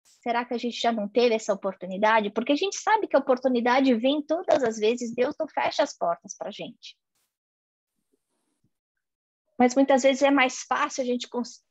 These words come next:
continuar perseverando no erro, vivendo a nossa culpa escondida embaixo do tapete. Por quê? Porque é a nossa área de conforto. A gente tem opção. A gente pode falar, "Não, eu vou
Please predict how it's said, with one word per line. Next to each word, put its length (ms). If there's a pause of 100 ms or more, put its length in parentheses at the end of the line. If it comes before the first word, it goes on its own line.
continuar 680 (1200)
perseverando 920 (520)
no 160
erro, 440 (520)
vivendo 360
a 60
nossa 400
culpa 220
escondida 480
embaixo 380
do 40
tapete. 460
Por 140
quê? 140
Porque 220
é 40
a 40
nossa 280
área 200
de 120
conforto. 560 (600)
A 60
gente 280
tem 200
opção. 460 (120)
A 60
gente 240
pode 220
falar, 220
"Não, 160 (140)
eu 140
vou 480